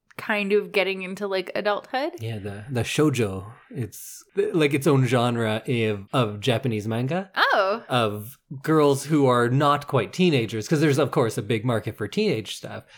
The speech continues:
Speaker 2: But Japan seems to cater to that group, this
Speaker 1: Hmm.
Speaker 2: not quite even a teenager yet, which we don't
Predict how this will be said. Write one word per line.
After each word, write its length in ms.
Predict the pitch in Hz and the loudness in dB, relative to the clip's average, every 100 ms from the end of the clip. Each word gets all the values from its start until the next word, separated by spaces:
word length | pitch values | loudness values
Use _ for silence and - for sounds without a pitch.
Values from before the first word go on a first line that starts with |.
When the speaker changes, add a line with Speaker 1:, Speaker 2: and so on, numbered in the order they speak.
| - - - | -20 -20 -14
Speaker 2:
But 540 | 127 123 156 156 - 180 | -4 2 2 2 -2 -8
Japan 500 | 135 175 190 247 320 | -2 -2 0 0 0
seems 260 | - 170 156 | 0 -2 -2
to 80 | |
cater 320 | 143 160 147 139 | -2 0 0 0
to 160 | 139 | -2
that 440 | 113 151 185 220 - | -2 -2 -2 -4 -8
group, 380 | - 113 101 - | -8 -4 -4 -4
this 280 | 135 135 135 247 | 0 2 2 -4
Speaker 1:
Hmm. 40 | - - - _ 151 156 | -8 -20 -20 _ -2 2
Speaker 2:
not 320 | 160 160 160 - | 4 2 0 -4
quite 360 | 156 151 139 | 0 2 2
even 180 | 143 127 | 0 0
a 40 | 117 | 0
teenager 540 | - 180 151 107 117 | 0 2 2 0 -2
yet, 260 | 107 107 139 | -2 -4 -2
which 220 | 147 156 | -2 0
we 100 | 170 | 0
don't 400 | 160 185 143 | 2 2 0